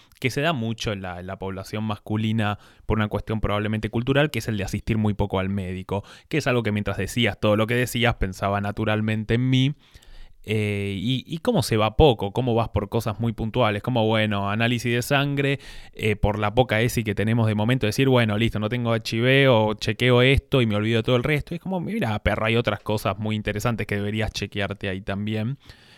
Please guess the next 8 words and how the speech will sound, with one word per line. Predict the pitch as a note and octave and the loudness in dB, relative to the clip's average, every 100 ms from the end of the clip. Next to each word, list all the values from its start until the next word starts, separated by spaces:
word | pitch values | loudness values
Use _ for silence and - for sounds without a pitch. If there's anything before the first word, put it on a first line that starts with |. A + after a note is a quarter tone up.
| - | -10
Justo | - A3+ A3 | 0 2 2
el | |
otro | F#3 F#3 | 2 2
día | F#3+ F#3 | 2 4
con | D#3+ D3+ | 2 0
Juli | - G3+ | 2 4
nos | E3+ B2 | 4 0
juntamos | - B2+ A#2+ D3 D3+ C#3 A#2+ A2+ A2 - | -2 -6 -2 0 2 2 2 0 -4 -8